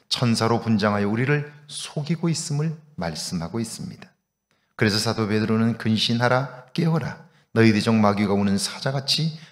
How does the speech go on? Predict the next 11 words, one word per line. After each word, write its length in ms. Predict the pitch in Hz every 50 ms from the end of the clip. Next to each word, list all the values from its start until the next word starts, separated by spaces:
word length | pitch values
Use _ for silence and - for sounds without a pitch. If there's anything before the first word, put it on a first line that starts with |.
| _ _ _
두루다니며 800 | - - 127 127 156 180 180 180 165 156 127 98 85 78 71 - - _ _
삼킬 640 | - - - - - 127 113 107 - - 110 104 98
자를 360 | - 98 95 101 101 98 -
찾는다." 760 | - - - - 147 151 170 175 156 - - - - - - _ _ _ _ _
그렇게 600 | - - 82 80 - - - - 123 131 143 - - - _
말씀하지요. 840 | - - - 90 85 - - - 151 139 - - - - - - - - _ _ _ _ _ _ _ _ _ _ _ _ -
그럼에도 320 | - 127 113 113 123 131
우리는 460 | 120 113 123 143 156 - - - - - - - -
사단과 880 | - - - - 123 127 127 127 131 131 123 131 135 131 135 - - -
마귀의 380 | 104 90 87 90 - 95 95 92
활동을 600 | 92 - - 127 120 - - 139 143 156 175 165